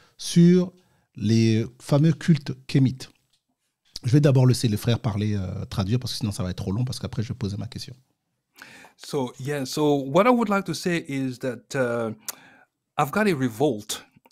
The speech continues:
Speaker 2: against the conscious community, because, uh, my take is that, uh, either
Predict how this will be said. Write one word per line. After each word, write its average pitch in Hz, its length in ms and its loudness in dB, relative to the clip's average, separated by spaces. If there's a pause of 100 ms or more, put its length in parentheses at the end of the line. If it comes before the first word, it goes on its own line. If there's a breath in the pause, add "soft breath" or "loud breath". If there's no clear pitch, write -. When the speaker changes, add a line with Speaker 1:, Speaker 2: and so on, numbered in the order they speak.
(160)
Speaker 2:
against 127 440 -2
the 107 420 0
conscious 131 300 -4
community, 117 760 -4 (420 loud breath)
because, 127 680 -2
uh, 120 100 -8 (220)
my 139 360 0
take 160 360 -4
is 127 240 -4
that, 110 340 -4
uh, 110 260 -2 (380 loud breath)
either 160 500 4